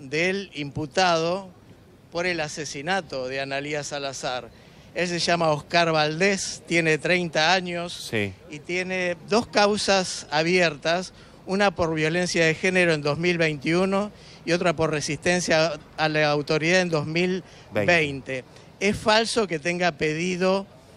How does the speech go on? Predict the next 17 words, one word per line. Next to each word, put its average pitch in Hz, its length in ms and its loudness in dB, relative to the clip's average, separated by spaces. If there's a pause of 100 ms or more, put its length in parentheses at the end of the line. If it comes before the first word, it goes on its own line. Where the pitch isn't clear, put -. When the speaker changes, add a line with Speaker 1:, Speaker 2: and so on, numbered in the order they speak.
(220)
Speaker 1:
de 156 120 -2
captura 180 480 0
internacional, 151 1160 -2
¿eh? 151 120 -4
Una 160 240 -2
cédula 151 580 2
roja 156 340 0
de 147 100 2
Interpol 143 640 0 (420)
por 147 160 -2
dos 165 180 0
asesinatos 160 1000 0
en 165 160 0
Paraguay. 147 760 2 (360)
Eso 165 300 0
es 147 140 0
falso. 127 760 -2